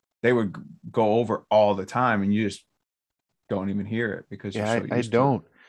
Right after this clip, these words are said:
Speaker 2: And I think it's because even though I'm situated between the two airports,
Speaker 1: Mm-hmm.
Speaker 2: Uh, I think the glide paths coming in and out,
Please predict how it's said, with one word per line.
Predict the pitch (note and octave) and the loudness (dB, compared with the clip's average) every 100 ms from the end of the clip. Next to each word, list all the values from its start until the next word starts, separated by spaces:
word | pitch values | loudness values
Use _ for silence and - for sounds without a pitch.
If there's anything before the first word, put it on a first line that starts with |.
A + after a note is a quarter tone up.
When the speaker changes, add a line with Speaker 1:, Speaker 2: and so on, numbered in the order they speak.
| _ _ | _ _
Speaker 2:
And | A2+ | -2
I | A2 | -2
think | C#3 C#3+ | 0 0
it's | C#3 - | -2 -2
because | B2 - A#2 A2 G#2+ - | -4 0 2 2 -2 -6
even | C#3 C#3 | -4 0
though | C3 | 2
I'm | A#2 | 2
situated | - C#3 - A#2 G#2 G2+ | -2 -8 -4 -2 -2 -4
between | G2+ - A#2 | -8 -6 -4
the | G#2 | -6
two | - A2+ G2+ | -4 0 2
airports, | A#2+ - G2 F2 - - _ _ _ _ _ _ - _ - | 0 -2 -8 -8 -10 -18 _ _ _ _ _ _ -20 _ -8
Speaker 1:
Mm-hmm. | G#2 G2+ | -4 -2
Speaker 2:
Uh, | G2+ G2 | 0 0
I | - | -2
think | G#2+ A#2+ G#2 | -2 -4 -2
the | G#2+ | -2
glide | A2 A2 B2 A#2 | 2 4 4 2
paths | - G#2 F#2+ - - | -2 -4 -4 -12 -12
coming | - A2+ G#2 - | -6 -6 -6 -6
in | A2+ | -4
and | G#2+ - | -4 -2
out, | G#2 G#2 - | 0 0 -2